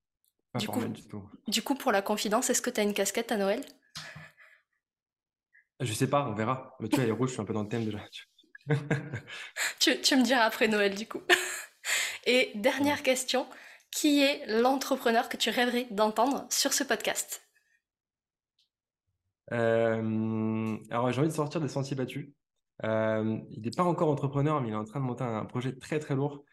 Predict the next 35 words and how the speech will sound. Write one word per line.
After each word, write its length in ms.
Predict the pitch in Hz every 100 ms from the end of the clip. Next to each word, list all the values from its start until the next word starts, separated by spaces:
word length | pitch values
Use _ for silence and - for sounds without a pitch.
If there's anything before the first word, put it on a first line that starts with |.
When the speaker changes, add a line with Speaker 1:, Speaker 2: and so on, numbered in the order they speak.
| _
Speaker 1:
enfin, 100 | 123
de 60 | 107
réfléchir 420 | 110 113 - 113
à 100 | 104
un, 440 | 101 104 110 107 107
un 80 |
side 280 | 104 123 110
très, 180 | - 131
très 160 | 123 120
lourd. 260 | 135 139 - - - _ -
Euh, 200 | 110 110
il 120 | 110 110
bosse 180 | 139
chez 120 | - 117
Assess 280 | - 139
First. 360 | - 135 - - 135
Ah, 80 |
chez 120 | 127 131
Assess 320 | 131 143 135
First, 240 | 147 147
pardon, 240 | 113 120 139
c'est 140 | 117
Basile 400 | 123 127 135 113
Vierne, 400 | 104 113 117 98 104
qui 80 |
est 60 | -
très 240 | - 147
cool, 300 | 139 139 139 - - _ -
euh, 420 | 101 101 101 101
et 120 | 104
qui 120 | 98 -
poste 200 | 123 107
du 100 | 101
super 280 | - 127
contenu, 340 | 120 117 120